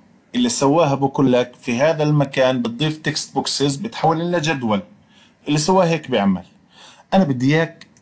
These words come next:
ت-، تمشي مع المشكلة خطوة بخطوة تحلها.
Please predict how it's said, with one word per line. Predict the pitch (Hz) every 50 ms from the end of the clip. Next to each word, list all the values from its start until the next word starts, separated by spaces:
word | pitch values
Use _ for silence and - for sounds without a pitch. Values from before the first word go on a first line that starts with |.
| _ _ -
ت-، | 135
تمشي | 131 123 - - 185 202 185 151 - - - 151
مع | 143 139 123 131
المشكلة | 143 143 143 151 175 175 - - - - 139 127
خطوة | 127 - - 185 - - 165 170
بخطوة | 160 - - 185 185 - 180 175 175
تحلها. | 170 - - - 190 185 160 127 104 92 82 -